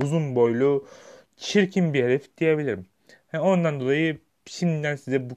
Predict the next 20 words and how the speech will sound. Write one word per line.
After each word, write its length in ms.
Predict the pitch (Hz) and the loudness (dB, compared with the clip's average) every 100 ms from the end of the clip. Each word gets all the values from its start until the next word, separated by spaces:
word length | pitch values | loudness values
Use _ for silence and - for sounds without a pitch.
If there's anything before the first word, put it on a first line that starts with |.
| - | -16
küçük 380 | - 156 - - | -14 -14 -14 -16
ipucuyla 640 | 110 - 117 107 104 127 | -14 -8 -6 -2 0 2
beraber 460 | 107 104 98 113 143 - _ _ _ - | 2 2 2 0 -2 -6 _ _ _ -2
başlayalım 460 | 165 - 175 160 | -2 0 0 0
en 60 | 110 | -2
iyisi. 320 | 92 - 147 - _ _ _ _ _ _ _ _ - | -6 -6 -8 -10 _ _ _ _ _ _ _ _ -12
Çünkü 300 | 143 127 135 | -10 -8 -4
çok 260 | 151 135 | -4 -4
saçmalayacağım 840 | - 107 - 113 110 107 98 104 101 | -6 -10 -8 -6 -2 -2 -4 -6 -8
ben. 200 | 95 92 _ _ _ _ _ _ | -12 -14 _ _ _ _ _ _
Orası 440 | - 143 120 117 139 | -2 2 2 0 -2
belli 220 | 113 107 | -2 -2
oldu. 360 | 104 90 85 - - - - - - - | -2 -4 -10 -14 -20 -20 -18 -8 -2 4
<clears throat> 60 | - 147 120 104 _ _ _ _ _ _ _ - | 4 4 0 -8 _ _ _ _ _ _ _ 2
Niye 220 | 214 269 | 4 6
Möksü 520 | 233 202 190 202 190 | 6 6 4 2 0
Tilki 400 | - 185 - 196 | 2 -2 0 -4
Selansları 840 | 185 180 160 160 - - 151 147 120 - _ _ _ _ | 2 4 6 4 -2 0 2 2 0 -8 _ _ _ _
demeyi 320 | 123 113 110 | -4 -2 -4
düşündüm? 580 | 107 - 156 165 190 190 | -6 -8 -4 -2 -4 -6